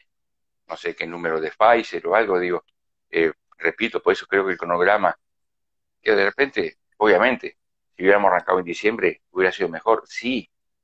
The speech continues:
pero a ver, digo, ¿qué ganamos con decir y reprochar?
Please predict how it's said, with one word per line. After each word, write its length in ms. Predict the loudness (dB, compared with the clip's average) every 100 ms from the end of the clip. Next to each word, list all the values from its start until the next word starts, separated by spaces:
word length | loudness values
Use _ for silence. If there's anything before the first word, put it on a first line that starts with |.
| _
pero 160 | 2 6
a 20 |
ver, 220 | 8 6
digo, 400 | 4 4 4 4 0 -14 _ -2
¿qué 100 | 2
ganamos 360 | 4 4 0
con 160 | -2 0
decir 480 | 0 2 2 2 0 _ _ _
y 100 | 2
reprochar? 800 | 4 4 4 4 6 6 4 0